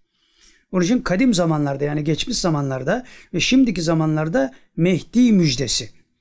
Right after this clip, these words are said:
On dört Haziran iki bin yirmi bir. Yine İsmail Hakkı Bursevi Hazretleri'nin Sülükül Mülük isimli eserinin yüz beşinci sayfasında şöyle denilmiş. Kıyamet binden sonra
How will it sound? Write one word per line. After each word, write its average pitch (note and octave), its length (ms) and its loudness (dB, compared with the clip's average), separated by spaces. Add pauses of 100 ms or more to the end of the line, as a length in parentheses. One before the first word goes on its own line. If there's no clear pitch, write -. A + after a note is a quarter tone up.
(240)
On G#3 160 0
dört D#3+ 180 0
Haziran F3 320 -2
iki F#3 180 -2
bin F#3 100 2
yirmi D#3+ 220 2
bir. A#2+ 160 -12 (760)
Yine B3+ 360 0 (440)
İsmail A3+ 260 0
Hakkı G#3+ 180 0
Bursevi A3 320 2
Hazretleri'nin G3 440 0
Sülükül G#3+ 540 0
Mülük F3 420 0 (480)
isimli E3+ 320 0
eserinin A3+ 540 0
yüz A#3+ 340 0
beşinci G#3+ 680 2
sayfasında F3+ 680 -2
şöyle F3+ 400 -2 (180)
denilmiş. C3 520 -6 (920)
Kıyamet C4 720 0 (1120)
binden B3+ 540 4
sonra A#3+ 600 0